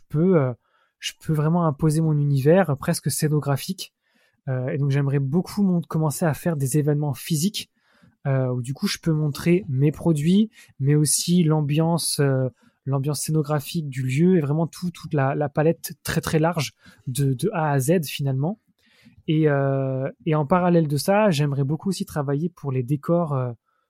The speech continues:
euh, de Fashion Week. Je sais pas pourquoi, ça m'intéresse beaucoup. Donc là, je suis, j'en vois plein de, je vais essayer de faire la même technique, euh, que, que, qui marche tout le temps, en tout cas qui a marché jusque maintenant. Je vais aller taper aux portes. « Salut, je fais de la teinture. Est-ce que ça t'intéresse ? »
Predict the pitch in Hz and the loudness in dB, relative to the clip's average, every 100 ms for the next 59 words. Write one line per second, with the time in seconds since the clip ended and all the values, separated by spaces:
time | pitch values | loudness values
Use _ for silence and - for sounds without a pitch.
0 | _ 127 120 120 - 170 180 147 139 - | _ -8 -6 -6 -2 -2 0 -2 -2 -8
1 | - _ _ _ - - 139 - 165 156 | -18 _ _ _ -16 -10 -10 -6 -6 -4
2 | 135 147 143 147 127 139 - 165 165 127 | -6 -6 -4 -6 -4 -6 -8 -6 -6 -4
3 | 156 - - 143 131 _ _ _ _ 120 | -4 -4 -6 -8 -8 _ _ _ _ -4
4 | 147 139 165 151 - 170 185 165 151 151 | -2 2 2 2 0 0 2 2 0 0
5 | 139 135 151 170 175 147 170 185 202 190 | 0 0 -2 -2 -2 0 0 0 0 0
6 | 190 180 156 147 143 139 135 - 131 123 | 0 2 2 2 0 0 -2 -4 -8 -8
7 | 123 - 185 175 - 160 160 - - 139 | -12 -10 -10 -8 -6 -4 -4 -6 -10 -2
8 | 180 202 - 160 - 147 143 139 - 139 | 0 0 0 -2 0 -2 -4 -8 -6 -4
9 | 139 156 208 _ _ _ - 143 147 165 | -2 -4 -6 _ _ _ -6 0 2 2
10 | 147 156 139 180 - 156 160 - 156 143 | 2 0 2 0 0 -2 -2 -2 -2 -2
11 | 147 139 165 175 139 - 139 147 135 135 | -2 -4 -4 -4 -6 -6 -6 -4 -4 -2
12 | 196 - | -2 -4